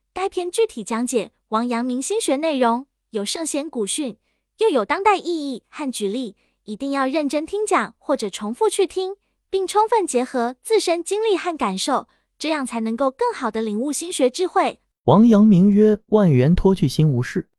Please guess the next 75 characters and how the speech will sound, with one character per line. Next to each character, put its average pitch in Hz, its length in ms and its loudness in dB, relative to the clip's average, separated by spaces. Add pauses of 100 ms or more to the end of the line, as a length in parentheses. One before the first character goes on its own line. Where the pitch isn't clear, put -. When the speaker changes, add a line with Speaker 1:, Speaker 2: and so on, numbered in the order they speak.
Speaker 2:
王 208 240 6
阳 190 180 4
明 208 220 4
思 208 160 -2
想 120 240 0
上 139 160 0
的 120 80 0
转 117 260 0
折 131 120 2
点 110 260 0
就 127 160 0
是 110 140 -4
龙 95 240 -4
场 90 180 -8
悟 123 180 -6
道， - 140 -18 (160)
但 143 180 2
是 139 160 2
在 131 160 2
艰 196 300 2
苦 - 160 -2
的 87 80 -2
环 90 260 0
境 131 200 0
下， - 180 -8 (300)
他 123 100 0
的 98 100 0
随 107 280 0
从 135 160 0
们 127 260 2
一 139 240 0
个 170 140 0
个 107 100 0
病 123 220 -2
倒 - 220 -12
了。 - 120 -20 (200)
王 220 220 4
阳 247 220 4
明 214 240 4
被 214 180 2
迫 170 200 2
自 185 160 0
己 147 100 2
打 87 220 -2
柴 98 100 -2
担 151 180 2
水， - 240 -8 (260)
做 165 200 2
稀 165 260 0
饭 135 240 0
给 87 140 -2
随 95 240 -2
从 101 180 -2
们 92 160 0
吃， - 240 -8 (160)
他 139 140 2
又 151 160 4
担 143 180 2
心 139 160 0
他 139 160 2
们 131 120 4
心 131 180 2
情 120 100 2
抑 139 140 4
郁， 160 160 2 (180)
便 107 160 2
和 95 120 0
他 117 120 2
们 104 140 4
一 101 100 2
起 85 240 -2
朗 82 280 -2
诵 90 180 -2
诗 92 140 -4
歌， 95 200 -2